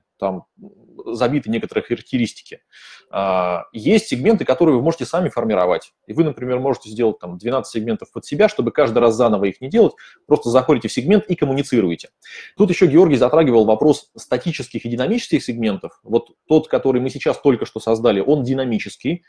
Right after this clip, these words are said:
потому что сам увеличивается, уменьшается в зависимости от характеристик. А, и там есть динамические, например, та-, там может быть динамические свойства. Например, совершённые покупки, которые каждый раз вот разные. Есть свойство статическое, сейчас вот сам себя запутал, когда рассказывал.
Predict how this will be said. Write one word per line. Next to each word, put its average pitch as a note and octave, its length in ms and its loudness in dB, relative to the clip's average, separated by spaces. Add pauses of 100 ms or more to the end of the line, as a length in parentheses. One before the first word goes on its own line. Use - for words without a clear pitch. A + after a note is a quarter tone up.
(160)
потому A#2+ 260 0
что - 140 -4
сам C#3 240 2
увеличивается, A#2+ 600 0
уменьшается A2 580 -2
в - 20 -12
зависимости G#2+ 560 -4
от - 80 -12
характеристик. A2+ 640 -4 (480)
А, F#2+ 640 -4 (260)
и B2+ 120 -2
там C#3+ 160 4
есть B2+ 160 4
динамические, B2 560 -2
например, A#2 480 0 (100)
та-, A#2+ 80 2
там D3 160 2
может D#3+ 240 4
быть A#2 100 2
динамические A#2+ 480 -2
свойства. A2+ 520 -2 (120)
Например, A#2 460 0
совершённые C3+ 580 -2
покупки, - 580 -4 (760)
которые C3 360 2
каждый C3 320 2
раз A#2+ 260 2
вот G2 140 -10
разные. G#2+ 420 -2 (300)
Есть D3+ 260 -2
свойство D#3 260 0
статическое, A#2+ 560 -4
сейчас - 220 -6
вот G#2+ 100 -12
сам A2+ 140 -2
себя G#2 220 -4
запутал, A2 340 -6
когда F#2+ 180 0
рассказывал. F#2 520 -2